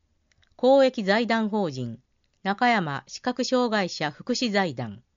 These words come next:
設立二十周年記念式典、エーエヌエークラウンプラザホテル神戸において。会長、福井照久。私たち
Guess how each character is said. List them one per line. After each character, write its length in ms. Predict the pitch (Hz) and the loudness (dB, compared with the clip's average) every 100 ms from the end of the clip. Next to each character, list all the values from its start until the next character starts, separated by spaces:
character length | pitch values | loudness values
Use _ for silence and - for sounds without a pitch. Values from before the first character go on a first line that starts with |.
| _ _ _ _ | _ _ _ _
設 320 | _ 208 214 247 | _ -2 0 0
立 420 | 220 - 196 - | 0 0 -2 0
二 160 | 185 214 | 0 0
十 140 | 269 | 0
周 280 | - 277 254 | -2 -2 0
年 240 | 196 143 | 0 -4
記 160 | 131 196 | -4 -2
念 220 | 247 247 | 0 0
式 240 | - - - | -4 -8 -8
典、 280 | 127 101 - _ _ _ _ _ _ _ _ _ - | -10 -10 -16 _ _ _ _ _ _ _ _ _ -2
エ 200 | 233 269 | 2 4
ー 20 | 262 | 4
エ 100 | 233 | 2
ヌ 160 | 226 214 | 2 2
エ 320 | 170 117 135 | 0 -2 -12
ー 20 | _ _ _ _ | _ _ _ _
ク 140 | 240 | 2
ラ 140 | 262 254 | 4 4
ウ 100 | 254 | 0
ン 60 | |
プ 120 | 247 | -2
ラ 100 | 240 | 0
ザ 140 | 254 247 | 0 0
ホ 80 | 247 | 0
テ 160 | 202 | -2
ル 80 | 170 | -2
神 320 | - 240 170 | -2 -2 -2
戸 200 | 135 127 - | -4 -8 -4
に 180 | 202 208 | 0 0
お 80 | 180 | 0
い 100 | 131 | -4
て。 280 | - 117 - _ _ _ _ _ _ _ _ | -10 -14 -14 _ _ _ _ _ _ _ _
会 240 | - 214 | -2 -2
長、 400 | 196 180 156 120 - | -2 -4 -4 -4 -12
福 320 | _ 202 262 | _ -2 0
井 100 | 240 | -2
照 240 | - 214 226 | -2 -2 -2
久。 380 | 160 - 117 - _ _ _ _ _ _ _ _ _ _ - _ _ _ _ _ - | -6 -10 -14 -18 _ _ _ _ _ _ _ _ _ _ -20 _ _ _ _ _ -4
私 340 | 202 262 254 | 0 0 0
た 120 | 190 | -6
ち 300 | - 143 143 | -6 -8 -10